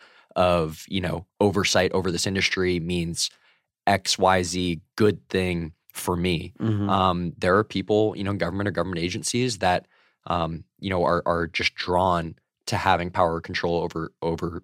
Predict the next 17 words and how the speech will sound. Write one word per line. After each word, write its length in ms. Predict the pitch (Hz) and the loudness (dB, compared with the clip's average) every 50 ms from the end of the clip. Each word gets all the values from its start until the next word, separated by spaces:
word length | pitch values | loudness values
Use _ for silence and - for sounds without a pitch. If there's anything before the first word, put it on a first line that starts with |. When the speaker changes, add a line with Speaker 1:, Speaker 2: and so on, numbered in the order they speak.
| - | -10
Speaker 1:
specific 460 | - - - 104 - - 90 - - | -8 -6 -4 -2 -2 -2 -2 -2 -2
industries. 520 | 95 107 104 95 - - - 76 85 - - _ - - - - - - _ - | -4 -4 -2 -2 -2 -4 -4 -8 -10 -12 -14 _ -20 -20 -20 -20 -20 -20 _ -2
Um, 420 | 92 92 92 87 87 87 85 82 _ _ _ _ _ _ _ _ _ - - | 0 2 2 2 0 -2 -6 -8 _ _ _ _ _ _ _ _ _ -14 -10
now, 240 | - - 131 135 120 | -4 0 2 4 6
there 140 | 113 123 123 | 6 6 6
are 60 | 123 | 6
many 160 | 123 123 127 | 4 4 4
people 220 | 127 143 120 127 120 | 2 2 2 4 4
that 120 | 123 117 | 4 2
just 160 | - 113 - | 2 0 -2
think 200 | - 127 120 - | 0 -2 -2 0
the 80 | - 113 | 0 0
C 140 | - - 123 | 2 2 2
F 60 | 113 | 0
T 140 | - 127 117 | 0 -2 -2
C 240 | - - 120 120 | 0 2 2 2
has, 440 | 110 98 101 107 110 101 - - - | 4 4 4 4 4 4 2 0 -2